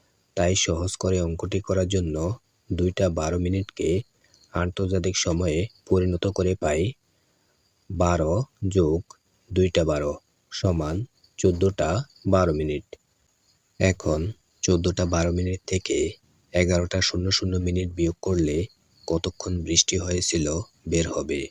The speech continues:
আমরা ঘন্টা ও মিনিট লিখে অঙ্কটির সমাধান করব। আমরা লিখব ঘন্টা, মিনিট। বৃষ্টি থেমেছিল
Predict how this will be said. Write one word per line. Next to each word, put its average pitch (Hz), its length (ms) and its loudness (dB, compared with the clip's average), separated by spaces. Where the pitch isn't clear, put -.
আমরা 87 340 0
ঘন্টা 87 360 0
ও 92 100 2
মিনিট 90 400 0
লিখে 92 360 -2
অঙ্কটির 90 500 -2
সমাধান 82 380 0
করব। 73 260 -4
আমরা 92 260 2
লিখব 87 280 0
ঘন্টা, 87 460 0
মিনিট। 76 400 0
বৃষ্টি 85 420 2
থেমেছিল 92 500 0